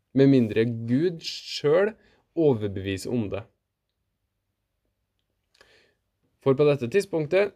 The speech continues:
så hadde Josef enda ikke fått åpenbaring fra Gud om at jomfruen Maria var blitt gravid ved Den Hellige Ånd og skulle føde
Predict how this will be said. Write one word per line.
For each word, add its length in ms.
så 160
hadde 180
Josef 480
enda 300
ikke 180
fått 240
åpenbaring 560
fra 160
Gud 380
om 320
at 320
jomfruen 500
Maria 460
var 180
blitt 240
gravid 460
ved 80
Den 220
Hellige 260
Ånd 240
og 160
skulle 260
føde 600